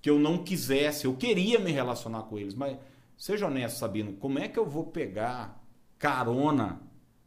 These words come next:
com um cara? Alguns deles, eu, eu, eu me lembro, eles tinham moto, e eu ia pra escola de ônibus. Alguns chegaram a me oferecer, "Não, vamos, vamos junto, eu te levo ali."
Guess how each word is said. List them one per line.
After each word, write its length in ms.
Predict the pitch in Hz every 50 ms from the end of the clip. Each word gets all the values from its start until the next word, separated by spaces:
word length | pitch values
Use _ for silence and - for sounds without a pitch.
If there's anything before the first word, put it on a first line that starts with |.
| _ _ _ _ _ _ _ _ _ -
com 100 | 143 147
um 140 | 147 131 135
cara? 640 | 135 131 127 131 135 139 127 104 82 85 - - - - - - - -
Alguns 400 | 101 110 113 135 151 139 - 92
deles, 320 | 113 135 147 147 139 135
eu, 140 | 127 120 120
eu, 260 | 123 123 127 123 - 113
eu 80 | 120 131
me 100 | 147 143
lembro, 320 | 135 131 135 143 147 131
eles 120 | 120 110 -
tinham 160 | - 143 147
moto, 600 | 143 131 131 135 135 139 135 131 - - 98 - - - - - - - - - - - -
e 80 | 95
eu 100 | 110 117
ia 220 | 123 135 139 135 135
pra 160 | - 139 131
escola 640 | 127 - - - 127 127 143 160 156 143 127 117 107
de 80 | 120 147
ônibus. 680 | 156 151 147 143 165 - 101 98 90 - - - - - - - - - _ _ -
Alguns 500 | 117 120 110 110 123 139 151 151 - -
chegaram 420 | - - 156 147 143 143 143 147
a 20 | 151
me 60 | 147
oferecer, 520 | 147 147 - 156 143 143 143 - 143 135
"Não, 320 | 147 185 240 233 180 113 95
vamos, 360 | 95 110 147 190 190 156 -
vamos 260 | 107 151 220 226 170
junto, 300 | 127 139 175 190 - -
eu 40 | 131 -
te 120 | - 160
levo 380 | 151 143 143 156 165 151 147 139
ali." 140 | 135 135